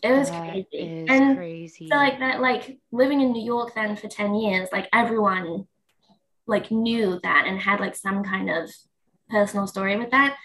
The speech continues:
Speaker 1: So then
Speaker 2: Uh.
Speaker 1: when I went off to college in Auburn, Alabama, so many people were so detached from that experience, and that was weird. 'Cause some
Speaker 2: Yeah.
Speaker 1: people would just say things and be like, "How can you <laughs> say that?" Like, what?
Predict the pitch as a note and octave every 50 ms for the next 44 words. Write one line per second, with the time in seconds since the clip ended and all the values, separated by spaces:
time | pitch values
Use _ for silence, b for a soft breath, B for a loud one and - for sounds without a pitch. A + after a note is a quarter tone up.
0 | B B B B F#3+ F#3 F3+ B3+ B3 C4 C4+ C#4 C#4+ C4+ C4 B3 A#3 A#3 A#3 A#3
1 | A#3 - G#3 - - C4 C4 B3+ A3+ G#3 G#3 G3+ - G3+ G3 F#3+ - - G#3+ A3
2 | A3+ G#3+ G#3+ G#3+ G#3 G3+ G3+ G3+ G3 F#3+ - A3 A3+ A3 G#3+ F#3 D#3+ C#3+ F3 G3
3 | G3+ - _ _ _ _ _ _ _ _ _ _ _ _ - - - C4+ C4 C4
4 | C4 C4 B3+ B3 A3+ A3+ A3+ - B3+ A#3+ A#3+ - A#3 A3 G#3 G3+ G3+ G3 - -
5 | G#3 G#3+ G#3 G3+ - - - - - F3 - - - - - F#4+ G4+ G#4 A4 A4
6 | A4+ G#4+ A4 - - G#4+ A4 A4 A4 A4 G#4+ G#4+ G4+ - B3 A#3 G#3 G#3 A3 A#3
7 | - - F#3+ E3+ - - B2+ C3 D3 C#3 - G#3+ - - _ _ _ _ _ _
8 | _ _ _ _ - E3+ E3+ E3 E3 F3 F#3+ A3 G3+ G#3 G3+ G3 B3+ C4+ C4+ D#4
9 | D4+ D4 C#4+ C4 B3 B3 A#3+ A3+ G#3 - - G#3+ G#3+ A3+ G#3+ - G3+ F3+ F#3 F#3+
10 | - G3+ G3+ F#3 - - - G#3 B3 - E4 C#4+ A3+ G3 G#3 - - - - -
11 | - - - - F#4 - F#4+ - - - - _ - - - _ - A#4 A4 G#4
12 | - - _ - - G#3+ G#3+ A#3 C#4 A4+ C5 - -